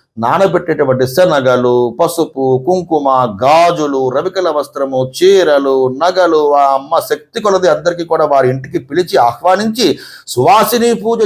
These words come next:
చేసి, చక్కగా భక్తితో సువాసిని పూజ చేసి, అందరికీ కూడా దక్షిణ తాంబూలాలతో సత్కరించి, బ్రాహ్మణోత్తములను పూజించి, బ్రాహ్మణోత్తములకు చక్కగా దక్షిణ తాంబూలాలు ఇచ్చు, బీదలకు కూడా దాన ధర్మాదులు చేస్తూ,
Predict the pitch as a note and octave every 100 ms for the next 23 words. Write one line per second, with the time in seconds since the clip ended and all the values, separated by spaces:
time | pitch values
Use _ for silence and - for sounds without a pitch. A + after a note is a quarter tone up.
0 | - G#3 G3+ A3 G3+ G3 F#3 F#3+ C3+ C#3+
1 | F3+ F#3 F3+ C#3 E3+ F3+ F3+ F3+ E3+ E3+
2 | D#3 D#3+ D#3 D3 C#3 E3 E3 D#3 D#3 D3+
3 | _ B2+ - - A3 A3 F3+ F3 E3+ E3
4 | D#3+ D3+ D3 B2 G2+ G2+ D#3+ F#3 F#3+ G3+
5 | A2+ A#2+ E3 E3 A3 A3+ - A3+ A3 F#3
6 | A#2+ B2+ G3+ G3+ C#3+ - - A#2+ C3 E3+
7 | F#3 A#3 - A#3 A3+ A3 G3 F#3+ C#3+ F3+
8 | - A3 A3 F#3 F#3 F3 E3 D3+ C#3 D3+
9 | - G3 G2 A#2+ F#3+ G3+ E3+ D#3 D3 D3+
10 | C3 A#2+ D3+ C3 F3 F3+ F#3+ F#3 D3 C#3+
11 | C3+ E3 C3+ G#2+